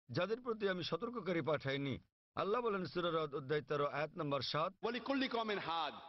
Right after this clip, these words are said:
Speaker 1: "এবং প্রত্যেক জাতির প্রতি আমি একজন সতর্ককারী, একজন পথপ্রদর্শক পাঠিয়েছি।" নামানুসারে কোরআনে মাত্র পঁচিশ জন নবীর কথা উল্লেখ রয়েছে,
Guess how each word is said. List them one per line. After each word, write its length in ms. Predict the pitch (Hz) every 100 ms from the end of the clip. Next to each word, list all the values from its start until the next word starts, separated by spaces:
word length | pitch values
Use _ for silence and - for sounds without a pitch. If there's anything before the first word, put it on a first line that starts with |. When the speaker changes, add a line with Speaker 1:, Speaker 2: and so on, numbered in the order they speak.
| - _
Speaker 1:
"এবং 220 | 160 170
প্রত্যেক 520 | 160 226 - 330 320 233
জাতির 280 | 233 226
প্রতি 420 | 196 202 190 202 190
আমি 220 | 160 185
একজন 200 | 175 160
সতর্ককারী, 600 | 143 170 247 202 190 175
একজন 220 | 156 143 151
পথপ্রদর্শক 540 | 156 170 202 139 151
পাঠিয়েছি।" 480 | 143 135 131 - 92 _ _ _ _ _ _ _ _ _ _ _ _
নামানুসারে 880 | 117 151 208 277 285 233 196 190 175 - _ _ _ _ _ _ _ _
কোরআনে 320 | - 196 240 254
মাত্র 300 | 226 185 175
পঁচিশ 320 | 185 196 226
জন 180 | 202 202
নবীর 220 | 185 165
কথা 220 | 170 175
উল্লেখ 400 | 214 175 160 135
রয়েছে, 440 | 139 143 123 107